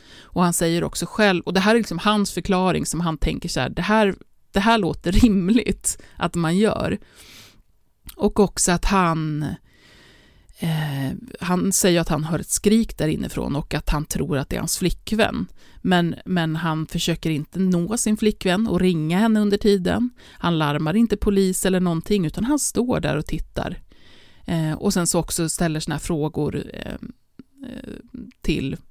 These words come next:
ja, till och med polis. När han sitter i förhör så vill han liksom veta om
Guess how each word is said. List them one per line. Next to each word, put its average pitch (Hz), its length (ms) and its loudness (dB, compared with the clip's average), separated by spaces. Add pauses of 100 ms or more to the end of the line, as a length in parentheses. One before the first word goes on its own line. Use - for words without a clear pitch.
(260)
ja, - 80 -10
till - 180 -2
och 202 60 -2
med 151 140 -2
polis. 170 460 0
När 160 40 -8
han - 80 -6
sitter - 240 -6
i - 20 -8
förhör - 460 -2
så - 140 -8
vill 123 120 -4
han - 100 -6
liksom - 340 -8
veta - 400 -4
om - 180 -6